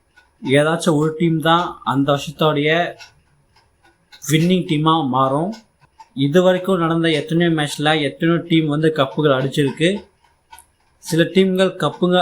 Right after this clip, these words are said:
அடிக்காமலே இருந்திருக்காங்க. So, இந்த twenty twenty-five, இந்த வருஷம் நடக்கிற இந்த ஐ பி எல் சீசன்ல எந்த டீம் கப் அடிக்கும் அப்படின்னுட்டு உங்களுக்கு ஏதாச்சும் ஒரு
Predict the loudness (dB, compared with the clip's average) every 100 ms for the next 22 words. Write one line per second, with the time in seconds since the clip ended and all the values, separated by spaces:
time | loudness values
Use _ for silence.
0 | -2 -2 0 0 2 2 2 0 0 0
1 | -2 0 0 0 -2 -2 -4 -16 -20 -20
2 | -20 -20 -20 -20 -20 -20 -10 -2 0 0
3 | 0 0 -2 0 -2 -2 0 0 0 -2
4 | 0 -2 -2 -2 -2 -2 -8 -20 -20 _
5 | _ -4 -2 2 0 0 -2 -2 -2 -2
6 | 0 0 0 0 0 -2 -2 -2 -2 -2
7 | -2 -2 0 -2 -6 _ _ _ _ _
8 | _ -20 -2 0 2 2 0 0 0 0
9 | -2 -10 _ _ _ _ _ _ _ _
10 | -2 -2 2 0 0 0 0 0 -6 -12
11 | -6 -2 0 0 -2 -2 0 -2 0 0
12 | 0 -4 -6 -6 _ _ -20 -20 _ _
13 | -2 -2